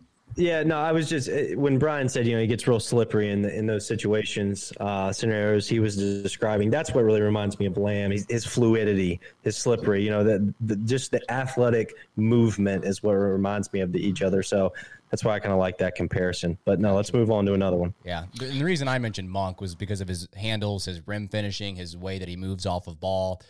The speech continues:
Speaker 2: Obviously, the, the pick and roll reads is not something that equates to Monk, 'cause Monk does a good job out of those pick and rolls, but that's probably something that he developed over the years here in Charlotte. Now, Brian, you mentioned something defensively, and, and I wanna bring up Davion Mitchell.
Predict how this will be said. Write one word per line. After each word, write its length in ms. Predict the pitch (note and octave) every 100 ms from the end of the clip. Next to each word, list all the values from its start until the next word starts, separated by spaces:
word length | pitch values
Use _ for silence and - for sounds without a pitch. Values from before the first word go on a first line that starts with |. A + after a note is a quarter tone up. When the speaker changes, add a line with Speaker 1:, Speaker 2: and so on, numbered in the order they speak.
| _ _ G2+
Speaker 2:
Obviously, 500 | G2+ G2+ - G2+ F#2
the, 160 | F#2+
the 140 | F#2 G2+
pick 200 | A2+ A2
and 140 | G2+
roll 180 | G2 F#2
reads 400 | F#2 F#2 F#2 E2+
is 120 | E2+
not 240 | F#2 E2+
something 240 | F#2 E2+ F2
that 120 | E2+
equates 420 | E2+ F#2 F2 -
to 100 | F2
Monk, 280 | F2 F2 -
'cause 140 | F2
Monk 260 | G2+ G#2+ -
does 380 | G2+ F#2+ - - A2
a 80 |
good 160 | F#2 F2+
job 380 | F#2 F2 E2 D#2
out 120 | F2
of 60 | E2+
those 160 | E2
pick 180 | - F2
and 120 | F2
rolls, 260 | E2+ E2+ E2
but 240 | F2+ F2 _ _ _
that's 160 | B2+ C#3
probably 220 | C3 G#2+
something 260 | G#2+ G2
that 80 | F#2
he 100 | F2+ F2+
developed 520 | E2+ E2+ E2+ D#2 F2+
over 180 | E2+ D#2+
the 100 | D#2+
years 400 | E2+ E2 D#2 -
here 220 | F2 E2
in 80 | D#2+
Charlotte. 520 | - E2 E2+ D#2+ D#2 _ _ _
Now, 320 | G#2 G2+ G2 -
Brian, 340 | B2 A#2+ A2 A2+
you 140 | E3+
mentioned 360 | E3 C3+ B2 G#2
something 500 | A#2 A2 G#2+ F#2+ E2+
defensively, 840 | E2+ - C#3 B2 A2+ F#2 F2 E2+
and, 100 | F2
and 140 | G#2
I 40 | A2+
wanna 220 | E3 F#3+
bring 220 | D3+ C#3+
up 180 | B2 - A2+
Davion 500 | A2+ A2+ A2+ G#2 F#2+
Mitchell. 520 | G2 F#2 F#2 F2 F2